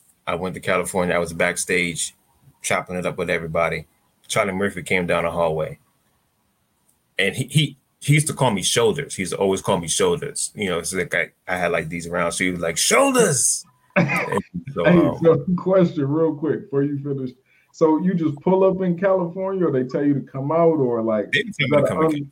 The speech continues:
Speaker 2: un-, or,
Speaker 1: Uh,
Speaker 2: or is there, like, just an unwritten thing with comics where, like, yo, if I'm, if you, like, in that community, like, yo, I could just pull up and we cool. I, I pull up and get backstage or X, Y, Z.
Speaker 1: If you,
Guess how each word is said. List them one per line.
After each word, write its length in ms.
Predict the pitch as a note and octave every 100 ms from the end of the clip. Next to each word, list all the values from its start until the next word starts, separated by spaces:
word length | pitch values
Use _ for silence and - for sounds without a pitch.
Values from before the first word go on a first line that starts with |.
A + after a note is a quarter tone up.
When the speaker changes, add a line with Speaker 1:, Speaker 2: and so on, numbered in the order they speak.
| -
Speaker 2:
un-, 80 | - - - -
or, 200 | D3+ E3
Speaker 1:
Uh, 100 | -
Speaker 2:
or 80 | E3+
is 60 | E3
there, 120 | E3+
like, 220 | E3 E3 D3
just 200 | E3 D#3+
an 100 | D#3
unwritten 480 | D#3+ D#3+ D#3 D#3+ D3
thing 360 | D3+ D#3+ D3+ C#3
with 140 | B2+
comics 400 | - F#3+ D#3+ C3
where, 160 | C3 C3
like, 240 | B2+ A#2
yo, 300 | C3 B2+ G#2+
if 80 | G#2+
I'm, 220 | C#3 C3+ - -
if 160 | A#2+
you, 140 | E3 C#3+
like, 220 | C3 A2+ -
in 200 | C#3+ C#3+
that 340 | C3+ B2+ A#2+ -
community, 520 | A2 B2+ D#3 C3+ A2+
like, 260 | G#2+ G#2 F#2
yo, 180 | B2 A#2+
I 120 | A#2
could 140 | A#2
just 140 | G#2+ G#2+ _
pull 200 | - C3
up 260 | B2+ A#2+ - _ _ _ _ -
and 140 | A2+
we 120 | A2
cool. 560 | G#2+ - C#3+ C#3 C3 A#2+
I, 360 | A2+ A2 G2
I 40 | A2+ G#2+
pull 160 | D3+ C#3
up 160 | A#2
and 120 | A2+
get 160 | A2 A#2+
backstage 800 | A#2 A2 - - B2+ A#2+ A#2+ G#2+
or 220 | F#2 G2+
X, 180 | A#2 A2
Y, 200 | G#2+ G2+
Z. 80 | G2
Speaker 1:
If 180 | B2+ B2+
you, 280 | B2 G#2